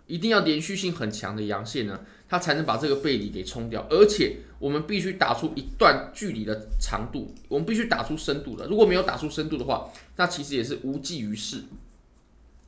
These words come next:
所以我们对于这段上涨是很要求的。第一个是要求连续性啊，时间不能拖得太长，它就要打出距离。而且呢，我们要打出一定的深度。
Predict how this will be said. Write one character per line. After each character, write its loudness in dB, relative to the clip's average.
所 4
以 0
我 0
们 0
对 2
于 0
这 4
段 6
上 2
涨 0
是 -4
很 -2
要 0
求 -6
的。 -12
第 0
一 4
个 10
是 8
要 10
求 4
连 0
续 -6
性 -8
啊， -10
时 -4
间 4
不 2
能 2
拖 8
得 8
太 6
长， -4
它 -6
就 4
要 8
打 2
出 -4
距 -4
离。 -12
而 10
且 6
呢， 2
我 0
们 8
要 6
打 2
出 4
一 4
定 -2
的 -2
深 0
度。 -8